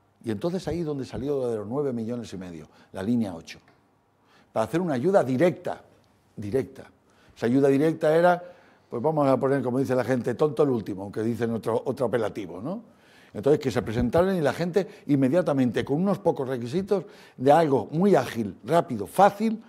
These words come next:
dar el dinero de manera inmediata. Qué casualidad que cuando estamos planteando esas bases reguladoras,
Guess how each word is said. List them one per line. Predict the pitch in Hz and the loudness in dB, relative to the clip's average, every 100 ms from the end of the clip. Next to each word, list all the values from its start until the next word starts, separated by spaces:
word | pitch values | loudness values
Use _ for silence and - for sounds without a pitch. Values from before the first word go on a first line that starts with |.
| - - _ | -20 -20 _
dar | 120 131 123 | 2 2 2
el | 139 | -2
dinero | 120 139 185 185 | 0 0 0 0
de | 139 123 | 0 -2
manera | 123 135 | 0 0
inmediata. | 123 117 101 101 - - _ _ _ _ _ _ _ _ _ _ _ - | 0 -2 -4 -8 -10 -20 _ _ _ _ _ _ _ _ _ _ _ -6
Qué | 139 | -4
casualidad | 131 123 127 139 143 - - - - | -4 -2 2 2 0 -8 -20 -10 -2
que | 117 | 2
cuando | 117 113 | 2 4
estamos | 151 151 | 2 2
planteando | 143 143 127 139 139 135 123 - - _ - | 2 2 4 2 4 2 0 -6 -20 _ -2
esas | 143 139 117 | 2 4 4
bases | 143 131 | 4 2
reguladoras, | 123 113 117 117 139 135 131 | -2 0 2 4 4 4 2